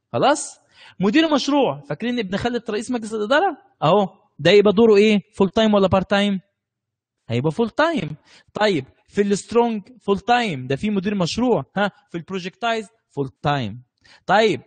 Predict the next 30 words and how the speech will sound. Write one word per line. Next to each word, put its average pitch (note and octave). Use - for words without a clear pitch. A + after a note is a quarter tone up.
في A3+
الويك C4
أساسا C4
ما G#3+
فيش B3+
مدير B3
مشروع، A#3
فيعتبر F#3
وقت، A3
جزء G#3+
من F3+
الوقت E3
بارت A#3
تايم، B2+
لأن G3+
التلاتة A3+
مع F#3+
بعض A3+
بيلعبوا A#3
دور A3+
مدير G#3+
مشروع. C#3+
طب C3
تعال G3
نشوف A#3
مين A#3
الفانكشنال، E3+
برضو F3
بارت G#3
تايم. G#3